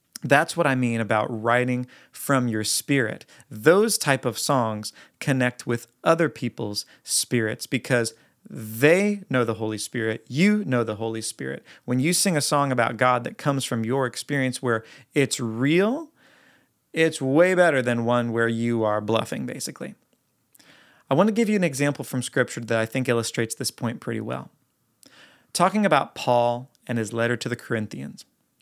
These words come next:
It's a passage of Scripture that has become kind of a cornerstone for my life. It's become more and more important. It's the beginning of chapter two. But here's the history behind it. Right before, in the book of Acts, right before Paul visits Corinth, he visits Athens.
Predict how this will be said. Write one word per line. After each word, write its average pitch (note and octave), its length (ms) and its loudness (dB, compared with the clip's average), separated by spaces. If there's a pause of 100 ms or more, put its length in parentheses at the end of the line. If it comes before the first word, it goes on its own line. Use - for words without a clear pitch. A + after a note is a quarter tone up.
(260)
It's D3+ 160 -2
a D3 160 2
passage D#3 520 0
of C#3+ 80 -2
Scripture C#3 320 -4
that B2+ 160 2
has A#2 100 -4
become A2+ 540 -4 (340)
kind F3 160 0
of D3+ 60 4
a B2+ 60 0
cornerstone C3+ 520 0
for B2+ 120 -6
my A#2 100 0
life. A2 280 0
It's - 100 -10
become A#2+ 240 -4
more C3+ 300 2
and D3+ 80 0
more C3 220 2
important. B2 500 -6 (240)
It's - 140 -6
the - 80 -4
beginning C3 340 2
of B2+ 100 -2
chapter A2+ 380 -4
two. - 360 -8 (300)
But C3+ 100 -2
here's D3 220 2
the C3+ 60 0
history B2 300 -2
behind A2 360 -2
it. - 140 -12 (1600)
Right F#3+ 280 4
before, D#3+ 580 2 (140)
in C#3+ 220 2
the B2+ 60 -2
book C3 160 2
of C3+ 100 2
Acts, A2+ 300 2
right D3 160 4
before D3+ 300 2
Paul B2 320 2
visits A2+ 320 -2
Corinth, A#2 400 -2
he B2+ 120 -2
visits A2 400 -4
Athens. C#3+ 640 -2